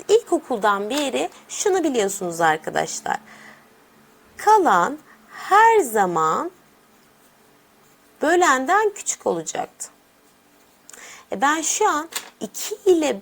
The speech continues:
bölümü incelediğime göre bölen iki olduğu için kalan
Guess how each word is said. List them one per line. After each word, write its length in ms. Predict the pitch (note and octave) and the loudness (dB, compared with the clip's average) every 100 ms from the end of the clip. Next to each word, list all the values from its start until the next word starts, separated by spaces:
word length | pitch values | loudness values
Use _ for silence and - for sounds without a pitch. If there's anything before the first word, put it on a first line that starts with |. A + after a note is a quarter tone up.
| - | -4
bölümü 340 | A3 G3+ G3 | -2 0 -4
incelediğime 1040 | - F#3+ F#3 E3+ F3 E3+ D3 D#3+ E3 E3 D#3+ | -4 -4 -4 -4 -6 -6 -6 -6 -6 -4 -6
göre 560 | D#3 D#3 D#3 D3+ - D#4 _ _ - - - - | -4 -6 -4 -6 -6 -10 _ _ -20 -20 -20 -2
bölen 340 | G#3+ B3+ D4 | 2 2 0
iki 280 | C#4 - F4+ | -4 -2 -2
olduğu 260 | D4 A3 | 0 -2
için 340 | F#3+ F#3 D4 C4 | -6 -6 -8 -10
kalan 480 | - G4+ D#4+ B3 | 0 2 2 -2